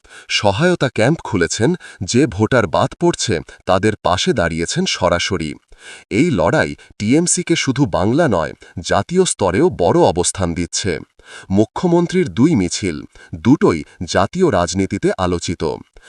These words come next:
এক, চারে নভেম্বর, আম্বেদকর থেকে জোড়াসাঁকো। এসআইআর শুরু হতেই তিনি রাস্তায় নেমে বার্তা দিলেন, "ভোটার তালিকা বাঁচাও।" দুই, ঠাকুরনগর মিছিল।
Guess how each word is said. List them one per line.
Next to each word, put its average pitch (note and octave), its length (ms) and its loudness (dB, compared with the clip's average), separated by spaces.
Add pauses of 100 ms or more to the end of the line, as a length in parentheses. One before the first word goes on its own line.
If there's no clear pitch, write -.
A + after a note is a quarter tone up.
(200)
এক, G#2+ 240 0 (280)
চারে A2 340 2
নভেম্বর, G2 540 2 (340)
আম্বেদকর G#2+ 640 0
থেকে G2 240 -2
জোড়াসাঁকো। F2 640 -2 (560)
এসআইআর F3+ 520 2
শুরু - 320 2
হতেই G2+ 380 0 (240)
তিনি G#2 220 2
রাস্তায় F2 480 0
নেমে G#2 260 2
বার্তা F#2+ 380 -2
দিলেন, C#3+ 300 0 (340)
"ভোটার G2 460 -2
তালিকা F2 360 0
বাঁচাও।" F2 460 -2 (520)
দুই, B2+ 260 2 (320)
ঠাকুরনগর D3+ 720 2
মিছিল। F2+ 420 -2